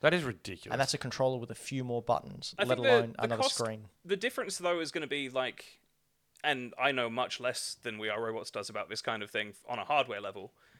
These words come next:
Speaker 3: I think the difference is gonna be the fact that they're just adding a basic DualSense to a tablet screen.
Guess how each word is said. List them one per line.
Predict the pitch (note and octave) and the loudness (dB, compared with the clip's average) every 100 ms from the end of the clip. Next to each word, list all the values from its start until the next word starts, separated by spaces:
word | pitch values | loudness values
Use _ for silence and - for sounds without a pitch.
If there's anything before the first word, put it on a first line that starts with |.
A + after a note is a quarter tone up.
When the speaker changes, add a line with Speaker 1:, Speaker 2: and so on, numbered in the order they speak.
| _ _ _ - | _ _ _ 0
Speaker 3:
I | D3 F#3+ | 4 4
think | D#3+ C#3 A2+ | 2 0 0
the | C3 | -2
difference | C3+ - A#2 G#2+ | -2 -2 -6 -8
is | A#2+ | -6
gonna | B2 A2+ | -4 -4
be | A2 G#2+ G#2+ G#2+ - _ _ _ - - _ _ - | -4 -4 -6 -10 -16 _ _ _ -20 -20 _ _ -6
the | B2 | -2
fact | C#3+ A#2 | 2 0
that | C3+ | 0
they're | A#2 A#2 | -2 -2
just | B2 C3+ - - | 0 -2 -2 0
adding | B2 A#2+ A2+ A2 A2 - _ _ _ - | 2 4 0 -4 -12 -16 _ _ _ -4
a | A2+ | -4
basic | - C3 D3+ - D#3 - | 0 0 2 -2 -6 -8
DualSense | D3 D3 - G#2 - - - _ _ _ _ _ _ _ - | -8 -6 -6 -8 -8 -8 -10 _ _ _ _ _ _ _ -8
to | D3 A#2 | -4 -4
a | |
tablet | G#2+ - B2+ G#2 - | -6 -2 -2 -2 -8
screen. | - D#2+ G#1+ | -10 -12 -16